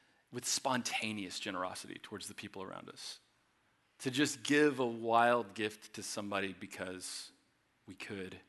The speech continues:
in that moment, you know, and, and even ways that surprised us. And, um,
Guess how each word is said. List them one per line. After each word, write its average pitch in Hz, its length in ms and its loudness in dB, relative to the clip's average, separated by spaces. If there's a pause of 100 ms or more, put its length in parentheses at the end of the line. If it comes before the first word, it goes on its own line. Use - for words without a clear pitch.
(1080)
in 98 100 -8
that 92 180 0
moment, 92 300 -12 (360)
you 107 160 -4
know, 98 220 -2 (460)
and, 120 140 0
and 139 120 -2
even 165 340 4
ways 139 240 8
that 127 80 -4
surprised 110 480 2
us. - 400 -8 (1120)
And, 117 280 4
um, 107 340 2